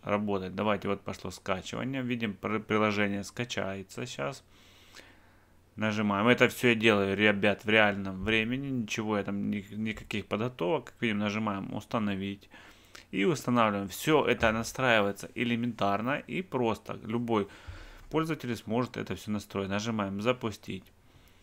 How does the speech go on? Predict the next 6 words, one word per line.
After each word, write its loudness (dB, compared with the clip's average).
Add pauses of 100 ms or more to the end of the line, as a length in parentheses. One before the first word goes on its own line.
(360)
Запускаем. -2 (2500)
Вот 4
наша 4
установка, 4
в -2
принципе, 4